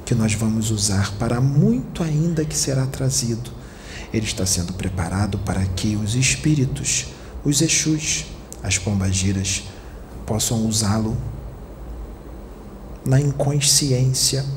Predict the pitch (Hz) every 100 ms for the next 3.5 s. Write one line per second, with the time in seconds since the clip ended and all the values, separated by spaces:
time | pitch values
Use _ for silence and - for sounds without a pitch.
0 | - - 113 110 92 78 - 92 - -
1 | - - - - - - - - - 95
2 | 98 113 107 101 95 98 101 95 98 95
3 | 98 92 87 85